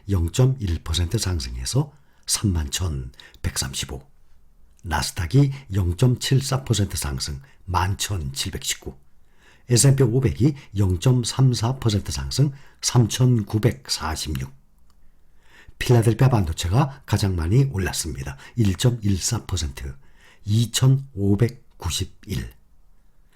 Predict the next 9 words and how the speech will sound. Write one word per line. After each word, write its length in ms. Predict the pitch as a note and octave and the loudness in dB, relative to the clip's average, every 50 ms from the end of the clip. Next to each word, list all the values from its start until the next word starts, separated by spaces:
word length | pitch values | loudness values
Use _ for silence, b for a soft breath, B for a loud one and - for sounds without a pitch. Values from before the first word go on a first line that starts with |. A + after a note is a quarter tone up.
| B B B B B | B B B B B
장 360 | - - G2 A2+ B2 C#3 C3+ | -2 0 2 4 4 4 2
중후반부터 1000 | - - G#2+ A#2+ A2 G2+ D3+ C#3 D3 B2+ G#2 - - - F#2 A#2 E3+ F#3 - - - | 2 2 2 2 4 2 2 2 2 2 0 0 -4 -2 -2 -2 -2 -2 -4 -12 -20
하락세였다가 1160 | - - - - D#2+ G2 A#2 C#3 C3+ - - C3+ - - - - C2+ C2 C#2 C#2 B1+ - - - _ _ _ b b b b b b b | -20 -16 -8 -4 -2 0 0 0 0 0 0 0 0 -2 -4 -8 -10 -8 -8 -10 -10 -12 -16 -20 _ _ _ b b b b b b b
장 300 | - - G#2 A2+ A2+ A2+ | -2 0 2 2 2 2
막판에 540 | G2+ E2+ E2 - - A#2 B2 F#2+ C2+ - b b b b b b b - | 0 -2 -4 -4 0 0 2 2 0 -4 b b b b b b b -8
어제 400 | F2+ D2 C#2+ C#2 - F2 A2 G#2+ | -6 -4 -4 -2 0 0 0 2
그 180 | B2 D3+ C#3+ - | 2 0 0 -2
큰 320 | - - - - - C3 | -4 -4 -2 2 4 4
쇼크, 380 | C3+ C#3+ C3+ C#3 - - E2 | 4 4 2 0 0 -6 -8